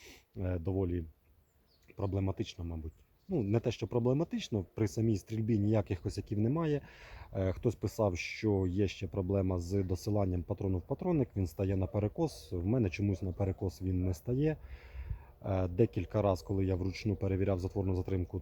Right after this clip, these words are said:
так, ставав патрон на перекос, але якщо різко відводити затвор, в принципі, імітуючи, як це відбувається при стрільбі, то ніяких проблем особисто в мене не було. Ну і при самій стрільбі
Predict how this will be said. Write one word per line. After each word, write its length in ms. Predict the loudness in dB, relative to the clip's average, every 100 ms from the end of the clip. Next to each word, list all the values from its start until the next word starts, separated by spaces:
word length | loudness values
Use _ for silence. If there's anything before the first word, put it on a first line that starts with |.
| -4
так, 220 | -4 -4
ставав 420 | -6 -4 -2 -2 -2
патрон 340 | -4 -2 -2
на 80 | -2
перекос, 500 | -2 -2 0 -2 -2
але 220 | 0 2
якщо 520 | 2 0 -2 2 4 4
різко 420 | 2 0 -2 -2
відводити 500 | 0 2 2 2 0
затвор, 500 | -2 -2 2 2 2
в 60 |
принципі, 540 | -2 0 0 0 -2 2
імітуючи, 600 | 2 2 2 0 0 -2
як 180 | -2 -2
це 100 | -4
відбувається 580 | -2 0 2 2 0 -2
при 140 | -4
стрільбі, 320 | -4 -2 -2
то 140 | 0 2
ніяких 460 | 2 0 -2 -6
проблем 420 | -4 0 2 0 -2 -10 -20 -20 -20 -12 -8
особисто 480 | -4 0 0 2 2
в 40 |
мене 240 | 4 4
не 140 | 2 2
було. 300 | 0 2 2
Ну 200 | 2 2
і 140 | 0
при 180 | 0 0
самій 280 | 2 2 2
стрільбі 640 | 0 -4 -2 0 0